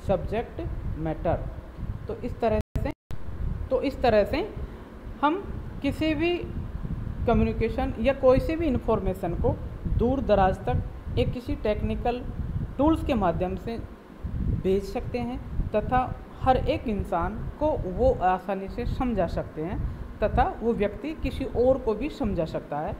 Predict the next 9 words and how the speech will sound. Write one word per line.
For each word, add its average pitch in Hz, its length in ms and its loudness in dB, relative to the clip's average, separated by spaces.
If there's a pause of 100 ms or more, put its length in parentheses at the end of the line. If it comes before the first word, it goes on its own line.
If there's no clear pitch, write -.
(340)
वो 240 240 0
tools 311 460 0
हमारे 185 380 0 (320)
एक 226 100 -10
subjective 180 580 -2
होते 120 260 -6
हैं। 123 300 -10 (380)
Technical 330 520 0
subject 165 640 0